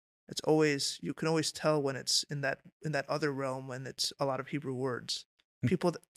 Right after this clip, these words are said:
Speaker 1: if you speak Hebrew, great, but if you're an English speaker and everything else is spoken in English, and then suddenly you shift to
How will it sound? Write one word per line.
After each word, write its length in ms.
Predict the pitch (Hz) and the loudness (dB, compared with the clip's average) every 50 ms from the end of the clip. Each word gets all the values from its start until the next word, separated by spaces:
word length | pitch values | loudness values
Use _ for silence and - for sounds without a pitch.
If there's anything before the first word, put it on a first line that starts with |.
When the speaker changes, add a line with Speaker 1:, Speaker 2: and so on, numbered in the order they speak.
| - - - _ _ - | -20 -20 -20 _ _ 0
Speaker 1:
if 160 | - 202 - | 2 4 4
you 60 | 175 | 4
speak 240 | - - - 170 - | 4 4 2 -2 0
Hebrew, 400 | - 185 190 160 147 143 139 139 - | 2 2 2 2 2 0 -2 -2 2
great, 340 | - 170 165 151 135 - - - | 6 8 8 8 6 4 -2 -2
but 120 | 151 151 | 0 0
if 160 | 147 - - | 0 -2 -2
you're 260 | 151 139 135 147 - - _ _ - - - - | -2 -2 -2 -2 -4 -6 _ _ -20 -18 -2 2
an 140 | 151 156 175 | 2 4 4
English 260 | 185 196 185 151 - | 6 6 6 4 4
speaker 500 | - - - 139 135 - - 123 104 113 | 2 -2 -2 -4 -6 -4 -6 -4 -2 -2
and 140 | 123 139 - - | -2 -4 0 0
everything 360 | 170 175 190 175 - 170 151 | 2 4 4 4 2 2 0
else 200 | 143 139 135 - | 0 0 0 -2
is 80 | 135 - | -4 -2
spoken 280 | - 143 139 - 151 | -2 -4 -4 -2 -4
in 120 | 139 135 139 | -6 -4 -4
English, 260 | 156 - 143 135 - | -2 -2 -2 -4 -4
and 80 | 135 | -6
then 80 | 127 131 | -4 -2
suddenly 480 | - - - - 160 165 170 156 143 131 | 0 0 4 4 4 4 4 2 0 -2
you 140 | 135 131 | -6 -6
shift 320 | 127 - - 156 147 - - | -6 -2 -2 -2 -4 -4 -6
to 320 | - - 131 123 - - | -4 -4 -4 -4 -6 -10